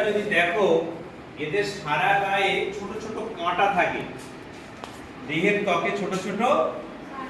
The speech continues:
কাঁটা থাকে। ওই জন্যে এদেরকে বলে কণ্টক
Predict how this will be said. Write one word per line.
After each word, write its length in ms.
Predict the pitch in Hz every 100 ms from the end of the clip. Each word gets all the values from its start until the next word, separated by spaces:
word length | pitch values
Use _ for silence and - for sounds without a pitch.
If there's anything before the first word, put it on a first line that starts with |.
| - -
কাঁটা 260 | 185 190 214 202
থাকে। 300 | 175 - - - - - -
ওই 120 | 160 165
জন্যে 340 | 190 190 214 254 269 - - - - - 143
এদেরকে 320 | 151 180 190
বলে 200 | 196 202 - 226
কণ্টক 500 | 233 233 240 240